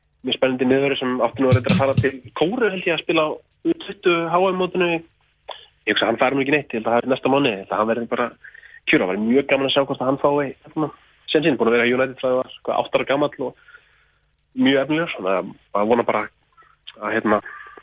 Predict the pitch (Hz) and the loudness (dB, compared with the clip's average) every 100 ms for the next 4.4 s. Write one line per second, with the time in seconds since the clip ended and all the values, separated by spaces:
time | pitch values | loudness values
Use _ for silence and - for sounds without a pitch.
0 | _ _ - - - 110 120 120 117 117 | _ _ -20 -6 0 2 2 0 0 0
1 | 117 113 113 - 127 117 110 110 113 110 | 0 0 0 0 0 0 -2 0 0 2
2 | 117 120 127 113 135 120 123 123 113 98 | 2 2 2 2 2 0 0 0 -2 -2
3 | 101 107 98 92 _ _ - - - 107 | -2 0 0 -2 _ _ -20 -8 0 2
4 | 101 107 - | 2 -2 -10